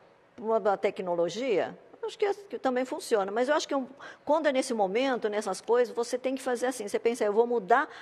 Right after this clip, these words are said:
a forma de trabalhar, mudar a estrutura." E a gente vem fazendo isso há algum tempo. Isso eu acho que muda,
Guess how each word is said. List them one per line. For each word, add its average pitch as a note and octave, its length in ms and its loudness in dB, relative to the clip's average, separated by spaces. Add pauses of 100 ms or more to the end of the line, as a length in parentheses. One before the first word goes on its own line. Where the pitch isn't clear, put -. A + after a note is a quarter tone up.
(100)
a A3+ 100 2
forma A3 680 2
de F3 120 -8
trabalhar, D#3 580 0 (640)
mudar G3+ 460 2
a G#3 40 0
estrutura." - 680 -10 (720)
E F3+ 100 0
a - 20 2
gente A3+ 240 -2
vem A#3 140 0
fazendo A3 360 0
isso G#3+ 220 -2
há - 20 4
algum A#3+ 220 -4
tempo. F#3 320 -6 (440)
Isso E4+ 220 -2
eu A#3+ 80 2
acho F#3 140 -2
que - 80 -10
muda, C#3+ 360 -6